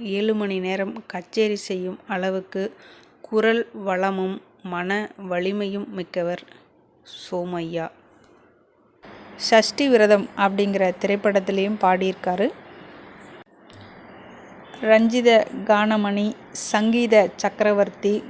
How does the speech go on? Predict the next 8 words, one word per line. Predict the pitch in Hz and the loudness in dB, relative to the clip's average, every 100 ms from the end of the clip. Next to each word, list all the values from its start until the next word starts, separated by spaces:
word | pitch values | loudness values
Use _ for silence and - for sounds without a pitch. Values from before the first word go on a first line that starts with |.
| 185 | -4
காந்தர் | 185 208 220 226 226 214 - - - - - - 190 | 2 4 4 6 6 4 -8 -20 -20 -20 -18 -12 0
கானமணி, | 220 208 202 202 196 202 214 - - - - - 202 | 2 2 0 -2 -2 -2 -4 -12 -20 -20 -20 -12 -2
தெய்வஞான | 208 214 233 233 220 208 208 214 - | 4 6 6 2 2 0 0 -2 -4
இசைக்கடல் | 202 214 214 214 196 202 208 - - | -2 0 0 0 2 4 2 -4 -6
அப்படின்னு | 196 196 196 196 208 - - - - - - - - | -4 -2 -2 -2 -4 -8 -18 -20 -20 -20 -20 -20 -8
நிறைய | 208 214 254 269 226 190 - - - - | -2 4 4 6 6 6 2 -6 -10 -2
பட்டங்கள் | 196 - 247 208 202 214 | 0 4 2 4 0 0
வாங்கியிருக்காரு. | 190 196 185 190 - 180 185 | -4 -2 -2 -2 0 2 2